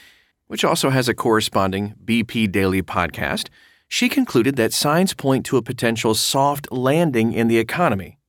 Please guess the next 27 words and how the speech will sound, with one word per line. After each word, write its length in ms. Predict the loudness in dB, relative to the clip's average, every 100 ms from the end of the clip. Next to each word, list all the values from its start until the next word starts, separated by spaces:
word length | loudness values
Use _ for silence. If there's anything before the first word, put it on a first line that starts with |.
| _ _ _
The 140 | 0 2
aversion 500 | 4 2 2 2 0
of 120 | 0
disaster. 680 | 0 0 0 0 0 -2 -4 _ -8 -6 -6
<laughs> 360 | -10 -10 -10
Great 300 | 0 2 2
news! 500 | 2 4 4 4 0 -6 -12 _ _ _ _ _ _ _ _ -2
Or 140 | 2
not. 420 | 2 2 0 -6 -18 _ _ _ _ _ _ _ _ _ _ _ _ -2
I 140 | 0
discussed 400 | 0 0 0 0
the 100 | -2
potential 520 | -2 -2 0 2 2
that 140 | 2 0
the 80 | -2
throttling 640 | -2 0 2 2 2 2
of 200 | 0 -2
commercial 420 | 0 0 2 0
credit 340 | 0 0 0 2
markets 380 | 0 0 -2
could 240 | -2 -4 -4
crash 460 | -4 -2 0 0
land 500 | -2 0 0 0 -2 -6 -12 _ -6
this 160 | -4
potential 500 | -2 -2 0 2 2
soft 360 | 0 0 0 0
landing. 400 | -2 -2 -6